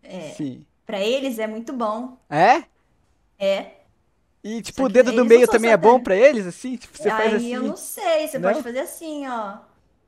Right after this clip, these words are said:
Speaker 1: Eu acho que assim é bom.
Speaker 2: Sério? Como é que é isso?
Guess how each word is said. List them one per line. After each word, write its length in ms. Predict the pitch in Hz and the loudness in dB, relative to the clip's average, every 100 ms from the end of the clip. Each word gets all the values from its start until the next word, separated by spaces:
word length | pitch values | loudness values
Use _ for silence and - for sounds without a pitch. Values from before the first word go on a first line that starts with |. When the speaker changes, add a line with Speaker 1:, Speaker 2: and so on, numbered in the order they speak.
| _ _ _ | _ _ _
Speaker 1:
Eu 120 | 208 | -12
acho 180 | 196 196 | -10 -10
que 60 | 208 | -14
assim 200 | 220 240 | -14 -12
é 60 | |
bom. 320 | 254 294 262 240 | -6 -6 -6 -8
Speaker 2:
Sério? 440 | - 220 339 226 | 4 6 6 2
Como 180 | - 202 | -8 -14
é 40 | |
que 140 | - 208 | -12 -8
é 180 | 415 | -8
isso? 260 | 427 - - | -8 -12 -20